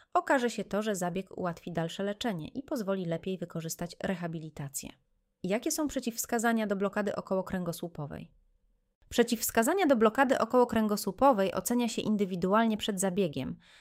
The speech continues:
dlatego tak ważna jest wcześniejsza kwalifikacja oraz dokładne omówienie stanu pacjenta.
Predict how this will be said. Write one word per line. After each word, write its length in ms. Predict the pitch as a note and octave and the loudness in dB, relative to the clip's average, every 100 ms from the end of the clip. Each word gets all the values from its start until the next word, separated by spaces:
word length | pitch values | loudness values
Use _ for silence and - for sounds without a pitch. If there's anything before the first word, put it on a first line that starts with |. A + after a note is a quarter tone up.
| _ | _
dlatego 400 | E3+ F3+ F3 F3+ | -2 0 0 -2
tak 260 | F3 C#4+ B3+ | 2 2 2
ważna 380 | G3+ A3+ A3 G#3 | 4 4 4 2
jest 200 | F#3 - | 0 -4
wcześniejsza 520 | - E3+ A#3+ C#4+ B3 | -6 -2 2 2 0
kwalifikacja 760 | - G3+ F#3 E3 - D#3+ - - | 0 -2 -2 -8 -8 -8 -8 -4
oraz 280 | F3 F3 | -2 0
dokładne 520 | E3 E3+ B3+ C#4+ B3 G3+ | -2 0 4 6 6 4
omówienie 400 | F3+ F3 F#3 E3+ | 2 0 -2 -4
stanu 280 | - F3 | -2 -4
pacjenta. 640 | E3+ E3+ - E3 D3 - | -4 -6 -4 -4 -4 -10